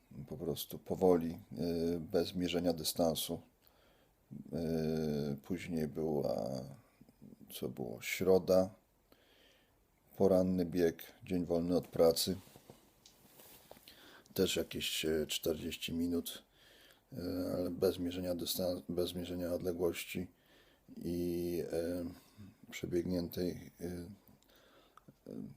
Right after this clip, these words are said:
tego po prostu okrążenia wokół, e, okolicy. E, i czwartek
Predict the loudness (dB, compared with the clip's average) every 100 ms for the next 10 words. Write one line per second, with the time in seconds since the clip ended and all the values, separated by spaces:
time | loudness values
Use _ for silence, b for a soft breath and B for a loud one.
0 | -8 -6 -4 -6 -6 -6 -6 -6 -6 -6
1 | -10 b -18 -14 -12 -6 -6 -4 -6 -6
2 | -8 -10 -6 -4 0 0 -2 -6 -12 -6
3 | -4 -4 -4 -4 -4 _ b b b b
4 | b b b b b b 0 8 12 12
5 | 12 12 12 10 2 2 4 6 6 6
6 | 4 2 B B B B B B -4 10
7 | 12 12 12 8 6 6 -10